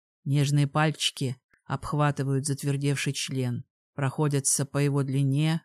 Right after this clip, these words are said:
замирают у основания. А потом я чувствую язык. Он лижет головку, уздечку,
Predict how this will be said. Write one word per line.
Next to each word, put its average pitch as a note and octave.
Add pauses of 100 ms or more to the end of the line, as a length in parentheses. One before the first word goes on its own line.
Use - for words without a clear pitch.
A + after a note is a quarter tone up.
замирают C#3+
у C3
основания. C3+ (480)
А A2+
потом C#3
я D#3
чувствую C#3+
язык. C#3 (460)
Он C#3
лижет C3+
головку, D3+ (100)
уздечку, C#3